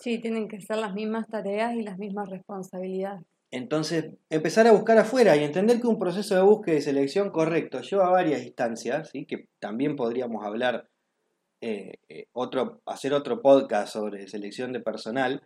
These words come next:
Speaker 2: pero que no es un proceso de busco, eh, hago un anuncio, pido currículum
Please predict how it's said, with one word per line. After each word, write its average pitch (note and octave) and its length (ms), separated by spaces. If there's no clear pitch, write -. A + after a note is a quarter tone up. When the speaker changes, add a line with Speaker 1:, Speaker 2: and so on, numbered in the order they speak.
Speaker 2:
pero C#3+ 280
que D#3+ 100
no A3 60
es B3 160
un E3 160
proceso D3 600
de A2+ 380
busco, B2+ 720
eh, B2 100
hago C#3+ 140
un C#3+ 100
anuncio, C#3+ 640
pido C#3 240
currículum C#3 840